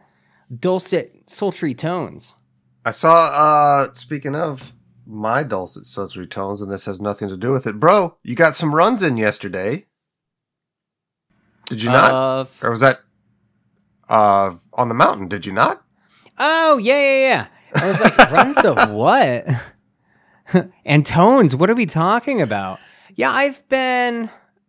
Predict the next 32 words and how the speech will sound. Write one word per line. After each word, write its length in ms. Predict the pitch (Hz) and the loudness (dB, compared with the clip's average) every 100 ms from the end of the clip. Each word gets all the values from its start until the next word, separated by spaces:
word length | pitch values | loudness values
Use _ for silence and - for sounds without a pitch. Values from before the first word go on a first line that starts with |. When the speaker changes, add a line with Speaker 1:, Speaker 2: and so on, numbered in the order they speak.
| - | -4
Speaker 1:
I've 240 | 208 240 | -2 -2
been 220 | 302 294 | -2 -2
a 40 | 214 | -4
handful 400 | 147 123 120 131 | -6 -8 -6 -6
of 80 | 107 | -4
times 300 | 113 120 127 | -4 -4 -6
in 80 | |
the 80 | 120 | -6
last 380 | 110 110 104 - | -6 -6 -10 -12
week, 420 | 107 151 147 - - _ _ _ _ - | -10 -10 -12 -16 -20 _ _ _ _ -6
for 100 | 123 | -4
Speaker 2:
You 60 | |
Speaker 1:
sure. 260 | 131 120 143 | 0 0 2
Speaker 2:
sent 180 | 151 123 | 0 -2
me 40 | - _ - | -10 _ -12
the 140 | 117 | -10
pic 320 | - 147 135 - _ | -4 -2 -2 -8 _
of 260 | 120 113 110 | -4 -2 -2
you 140 | 123 | -2
on 120 | 123 | -2
the 80 | 110 | -4
chairlift 580 | - 120 120 117 107 - | -6 -4 -4 -2 -4 -6
of 180 | 98 92 | -10 -8
your, 340 | 101 101 95 | -6 -4 -4
uh, 60 | 95 | -6
was 140 | 113 | -6
that 140 | 127 117 | -6 -6
your 100 | 113 | -2
work 320 | 151 196 170 | 0 0 0
or 40 | |
your 160 | 131 120 | -2 2
house? 540 | 139 151 165 - - | 2 2 -2 -8 -12